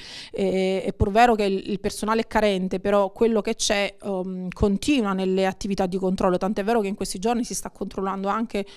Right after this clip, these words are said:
coloro che non hanno fino ad oggi pagato la tassa Tari.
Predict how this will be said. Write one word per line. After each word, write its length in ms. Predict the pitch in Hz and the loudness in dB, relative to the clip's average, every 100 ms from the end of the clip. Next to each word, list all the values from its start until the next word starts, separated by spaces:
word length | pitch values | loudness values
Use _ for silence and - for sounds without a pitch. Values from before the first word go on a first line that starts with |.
| - _ | -20 _
coloro 360 | - 233 233 | 0 2 2
che 220 | 208 208 | 0 -2
non 340 | 196 202 240 233 | 0 0 0 2
hanno 440 | 226 196 185 180 | 2 0 -2 -4
fino 180 | - 208 | -4 -2
ad 80 | 202 | 0
oggi 240 | 196 196 | -2 -2
pagato 720 | 226 208 185 196 202 180 175 | -2 0 0 0 2 2 2
la 160 | 175 180 | 0 -2
tassa 340 | 185 180 - | -6 -10 -8
Tari. 460 | 202 254 208 185 | 2 6 6 4